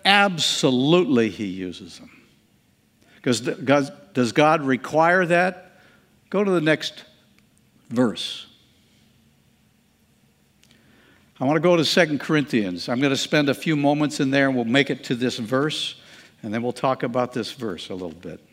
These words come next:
Second Corinthians chapter four. I don't know if you're like this, but often in my own Christian life and walk,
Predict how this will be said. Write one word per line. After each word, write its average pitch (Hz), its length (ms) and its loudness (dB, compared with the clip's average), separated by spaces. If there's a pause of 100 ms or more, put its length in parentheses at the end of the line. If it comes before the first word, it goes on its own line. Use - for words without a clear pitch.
(1080)
Second 131 540 -4
Corinthians 107 920 -8 (840)
chapter 107 440 -6
four. - 420 -12 (2250)
I 117 60 -4
don't 131 120 -2
know 139 120 4
if 139 140 -4
you're 139 200 2
like 131 260 2
this, 127 240 4
but - 340 -6 (420)
often 131 420 0
in 120 120 0
my 117 160 0
own 120 320 -2
Christian - 420 -4
life 110 400 -2
and 101 120 -6
walk, 117 420 -2